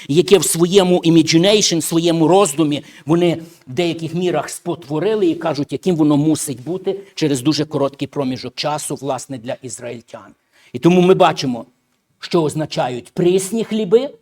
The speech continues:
і що означає хліб на дріжджах. Ісус Христос, після того, як він,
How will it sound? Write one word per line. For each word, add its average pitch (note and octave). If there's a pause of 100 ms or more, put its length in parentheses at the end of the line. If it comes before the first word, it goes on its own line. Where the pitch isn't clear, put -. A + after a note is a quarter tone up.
(840)
і D3
що E3+
означає D3+
хліб C3
на C3
дріжджах. A#2 (340)
Ісус E3+
Христос, C#3+ (840)
після E3+
того, E3+
як C#3
він, D#3+